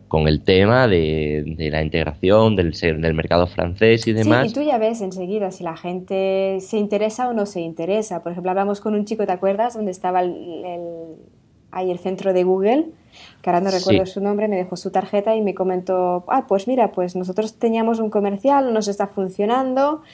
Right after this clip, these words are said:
Speaker 2: y bueno, ya te paso mi tarjeta y nos contactamos". Pues hay gente que está
Speaker 1: Claro.
Speaker 2: interesada y otros que te van a decir, "Pues mira, no, simplemente no es mi mercado, o no, no solemos hacer esto", y ya está, y lo dejas
Speaker 1: Y
Speaker 2: ir y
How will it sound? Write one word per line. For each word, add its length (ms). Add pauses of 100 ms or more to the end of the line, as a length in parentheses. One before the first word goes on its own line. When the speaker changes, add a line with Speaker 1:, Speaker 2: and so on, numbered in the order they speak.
(280)
Speaker 2:
y 120
bueno, 280
ya 300
te 80
paso 220
mi 60
tarjeta 440
y 80
nos 180
contactamos". 920
Pues 280 (220)
hay 100
gente 240
que 60
está 120
Speaker 1:
Claro. 100
Speaker 2:
interesada 480
y 80
otros 260
que 100
te 100
van 120
a 60
decir, 280
"Pues 160
mira, 200
no, 160
simplemente 520
no 100
es 100
mi 80
mercado, 840 (360)
o 180
no, 480
no 160
solemos 380
hacer 260
esto", 360
y 100
ya 60
está, 320
y 100
lo 140
dejas 400
Speaker 1:
Y 40 (140)
Speaker 2:
ir 60
y 260